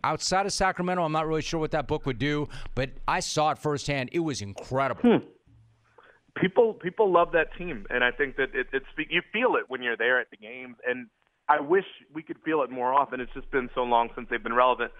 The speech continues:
Speaker 2: but there's always a nostalgia when teams have had that long of a dry spell. And so that was what intrigued me. It's not to say I would never do it, uh, maybe at some point, but, uh, a fascinating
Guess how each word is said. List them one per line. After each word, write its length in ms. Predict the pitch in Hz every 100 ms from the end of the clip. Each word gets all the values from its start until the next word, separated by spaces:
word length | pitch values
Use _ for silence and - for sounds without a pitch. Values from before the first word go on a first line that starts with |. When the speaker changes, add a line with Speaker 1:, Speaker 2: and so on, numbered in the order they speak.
| - -
Speaker 2:
but 140 | 143
there's 160 | 175 165
always 280 | 170 175 147
a 60 | 143
nostalgia 520 | 127 - 123 123 117
when 180 | 110 107
teams 280 | - 113 104
have 120 | -
had 200 | 113 107
that 160 | 110 110
long 200 | 110 107
of 60 |
a 120 | 101 -
dry 200 | 104 101 _
spell. 160 | 107
And 80 | 104 -
so 120 | 110 - _
that 160 | 156 170
was 140 | 196 160
what 120 | 180
intrigued 320 | 160 - 156
me. 160 | 156 147
It's 160 | - -
not 180 | 147 147
to 80 | 139
say 80 | 127
I 60 | 131
would 160 | 127
never 240 | 120 123 127
do 220 | 135 135
it, 140 | 131 -
uh, 160 | 113 110
maybe 280 | 117 117
at 60 | 117 -
some 160 | 113
point, 280 | 110 113 104 -
but, 180 | 104 - _ _ _ _
uh, 280 | 113 104 120
a 20 | -
fascinating 600 | 131 135 131 123 117 107